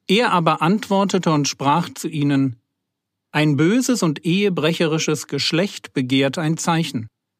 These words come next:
Und kein Zeichen wird ihm gegeben werden, als nur das Zeichen Jonas des Propheten. Denn wie Jona drei Tage und drei Nächte in dem Bauch des großen Fisches war, so wird der Sohn des Menschen drei Tage und drei Nächte im Herzen der Erde sein.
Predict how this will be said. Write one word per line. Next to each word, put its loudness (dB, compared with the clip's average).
Und 0
kein 2
Zeichen 0
wird -2
ihm 2
gegeben 2
werden, 2
als 0
nur 4
das -2
Zeichen 0
Jonas 2
des -4
Propheten. -4
Denn 4
wie 4
Jona 4
drei 2
Tage 0
und 2
drei 2
Nächte 0
in 2
dem 2
Bauch 2
des -4
großen -2
Fisches -2
war, 2
so 4
wird 2
der 4
Sohn 2
des 0
Menschen 2
drei 2
Tage 0
und 2
drei 0
Nächte 0
im 2
Herzen 0
der 0
Erde 2
sein. -2